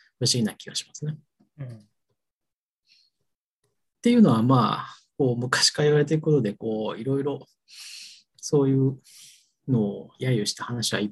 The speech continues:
Speaker 1: ぱい、まあ、あるから、改めて言うほどのことではないんですけどね。<laughs> うん。
Speaker 2: そうですね。あかん、もう二時間経った。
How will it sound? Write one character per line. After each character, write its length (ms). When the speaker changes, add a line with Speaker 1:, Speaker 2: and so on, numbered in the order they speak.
Speaker 1:
ぱ 80
い、 60
ま 160
あ、 100
あ 40
る 120
か 140
ら、 240
改 340
め 80
て 80
言 60
う 60
ほ 40
ど 100
の 100
こ 100
と 120
で 100
は 140
な 120
い 20
ん 220
で 60
す 100
け 120
ど 60
ね。 140
<laughs> 680
う 80
ん。 140
Speaker 2:
そ 300
う 120
で 80
す 220
ね。 580
あ 140
か 180
ん、 40
も 40
う 60
二 100
時 80
間 100
経 100
っ 80
た。 280